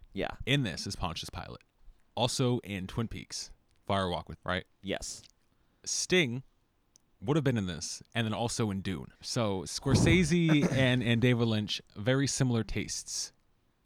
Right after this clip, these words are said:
Speaker 1: I would say
Speaker 2: in,
Speaker 1: so.
Speaker 2: in their, their, uh, uh, avant-garde English pop stars.
Speaker 1: Did, didn't they date the same person?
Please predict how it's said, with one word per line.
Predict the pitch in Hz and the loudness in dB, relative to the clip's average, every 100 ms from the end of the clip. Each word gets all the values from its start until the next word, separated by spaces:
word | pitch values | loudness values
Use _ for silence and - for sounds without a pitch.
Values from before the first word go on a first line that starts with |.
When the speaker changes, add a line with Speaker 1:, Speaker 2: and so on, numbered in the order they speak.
| - | -6
Speaker 1:
I | 113 | -4
would | 151 | -2
say | - 117 | 2 4
Speaker 2:
in, | |
Speaker 1:
so. | 113 151 | 4 2
Speaker 2:
in | 107 120 | 2 2
their, | 107 107 104 - | 2 2 0 -2
their, | 107 92 87 | -2 0 -2
uh, | - | -4
uh, | 90 90 78 62 60 82 92 65 | -2 -2 -2 -6 -8 -6 -6 -4
avant-garde | 87 98 76 87 85 | -4 -2 -2 -2 -2
English | 82 67 | -4 -8
pop | - - | -10 -12
stars. | - - - | -12 -16 -10
Speaker 1:
Did, | - - - - | -8 -8 -10 -6
didn't | 285 466 | -2 0
they | 220 | 2
date | 151 160 | 2 4
the | |
same | 143 156 | 0 0
person? | 135 139 139 156 156 | -2 -6 -6 -8 -10